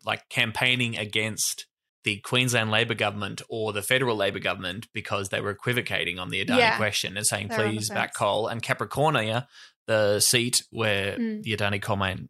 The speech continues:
Speaker 1: uh, exists, the Labor candidate there was a former coal miner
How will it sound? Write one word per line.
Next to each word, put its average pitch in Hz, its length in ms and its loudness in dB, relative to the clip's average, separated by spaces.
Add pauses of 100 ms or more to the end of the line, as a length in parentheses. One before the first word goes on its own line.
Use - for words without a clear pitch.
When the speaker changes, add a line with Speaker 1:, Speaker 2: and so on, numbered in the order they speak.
(120)
Speaker 1:
uh, - 100 -4
exists, 151 480 2
the 107 100 -2
Labor 101 240 0
candidate 98 400 -2
there 101 240 0
was 101 340 0 (380)
a 113 80 0
former 107 260 2
coal 107 220 0
miner 95 420 -2